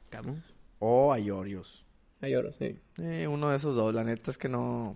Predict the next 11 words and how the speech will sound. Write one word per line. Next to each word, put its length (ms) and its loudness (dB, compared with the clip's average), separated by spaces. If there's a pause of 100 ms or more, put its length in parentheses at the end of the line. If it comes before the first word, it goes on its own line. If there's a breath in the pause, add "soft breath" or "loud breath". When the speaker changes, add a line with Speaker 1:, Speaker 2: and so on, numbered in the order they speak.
(280)
Speaker 1:
Ok, 220 0
Marina. 480 4 (1160 soft breath)
Speaker 2:
Ok, 220 2
de 280 2
Poseidón. 800 6
Speaker 1:
Sí. 160 -2 (520)
Speaker 2:
¿Quién 140 0
empieza, 300 -2
tú 140 -2
o 20 2
yo? 220 0